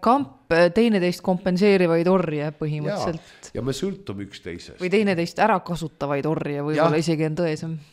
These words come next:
Speaker 2: Ja me sõltume. Sõltub replikast teistest. Vaata, ma räägin nüüd enda seisukust. Mina kui replikas, mina teen asjad endale üksipulki selgeks.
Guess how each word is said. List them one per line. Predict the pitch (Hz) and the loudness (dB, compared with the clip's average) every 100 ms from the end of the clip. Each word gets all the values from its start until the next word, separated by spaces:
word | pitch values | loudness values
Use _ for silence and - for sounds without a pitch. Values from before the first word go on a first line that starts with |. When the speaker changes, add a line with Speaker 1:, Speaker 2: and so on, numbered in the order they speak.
| _ | _
Speaker 2:
Ja | 123 147 | -6 -4
me | |
sõltume. | 170 202 202 - 110 80 73 - _ _ | 0 -2 -2 -8 -10 -8 -14 -16 _ _
Sõltub | 160 185 180 123 | -6 -6 -6 -4
replikast | 165 180 160 - 147 - | -4 -4 -10 -10 -10 -8
teistest. | 151 135 - 131 113 - _ _ _ _ - | -10 -10 -12 -12 -14 -18 _ _ _ _ -6
Vaata, | 143 135 110 | -6 -4 -8
ma | 120 127 135 165 | -8 -14 -6 -2
räägin | 170 139 127 | -2 -4 -8
nüüd | 123 | -6
enda | 147 117 | -6 -6
seisukust. | 92 107 92 87 - | -10 -12 -16 -20 -14
Mina | 220 82 | -8 -8
kui | 104 | -8
replikas, | 110 110 90 - 82 - - | -10 -12 -16 -18 -20 -20 -14
mina | 233 175 | -8 -6
teen | 113 | -6
asjad | 143 160 98 | -8 -8 -12
endale | 98 98 147 | -12 -12 -12
üksipulki | - 101 90 - 95 | -14 -18 -18 -18 -10
selgeks. | 151 151 120 101 _ | -8 -8 -10 -14 _